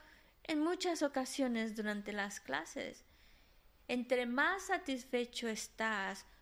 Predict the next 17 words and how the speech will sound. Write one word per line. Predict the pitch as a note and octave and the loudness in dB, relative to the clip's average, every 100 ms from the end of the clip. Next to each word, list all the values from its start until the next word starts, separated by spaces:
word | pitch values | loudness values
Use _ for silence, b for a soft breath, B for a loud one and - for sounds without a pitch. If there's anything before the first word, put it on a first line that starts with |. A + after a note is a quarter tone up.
| b | b
con | - A3+ | 0 2
lo | A3+ | 2
que | A3+ | 0
tienes, | G#3+ B3 B3+ C4 C4 C#4 G4 - - - - B B B | -4 0 2 4 4 2 0 -6 -18 -20 -20 B B B
más | A3 A3 B3 D4+ - | -4 2 4 2 0
contento. | C4+ A#3+ A#3+ C4+ C4 F#3+ E3+ - - - _ _ _ - - - - b b b b | -2 -2 0 -2 -2 -6 -8 -10 -20 -20 _ _ _ -20 -20 -20 -20 b b b b
Y | C4+ | 2
esa, | E4 F4 F4 D#4+ D#4+ B B | 2 4 4 4 0 B B
ese | D#4+ F4+ - | 0 0 2
contento, | C4+ B3+ B3+ D4 C#4+ A#3 | 0 4 2 2 2 0
esa | B3+ C#4 | 2 2
felicidad | C4+ C#4 B3+ A#3 A#3+ B3 B3+ C#4 - B B B B B B _ - | 2 -2 -2 -2 0 2 2 -2 -6 B B B B B B _ -6
va | A#3 C#4+ | 6 8
a | F4+ | 8
ir | E4+ | 0
en | D#4+ | 2
aumento | C#4+ C4+ C#4+ F#4+ F#4+ A3 D#3 | 2 2 0 0 -2 -4 -4